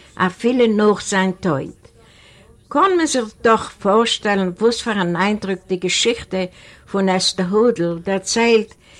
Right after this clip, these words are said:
in der Übersetzung von Dvoreleie, hat gemacht auf Wassil Alexandrowitschen.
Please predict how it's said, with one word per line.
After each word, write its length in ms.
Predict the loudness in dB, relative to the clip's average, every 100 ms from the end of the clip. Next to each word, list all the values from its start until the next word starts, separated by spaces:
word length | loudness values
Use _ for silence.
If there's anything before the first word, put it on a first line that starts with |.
| -8
in 160 | -4 -2
der 260 | -2 -2
Übersetzung 760 | -4 -2 -2 -2 -4 -4 -6 -6
von 180 | -6 -6
Dvoreleie, 840 | -2 -2 0 -2 0 0 -2 -4 -10 -20 -16 -6
hat 200 | -6 -4
gemacht 500 | -2 0 0 -2 -6
auf 180 | -6 -6
Wassil 400 | -8 -4 -2 0
Alexandrowitschen. 1160 | 0 -2 -6 -4 -2 0 0 -2 -4 -8 -8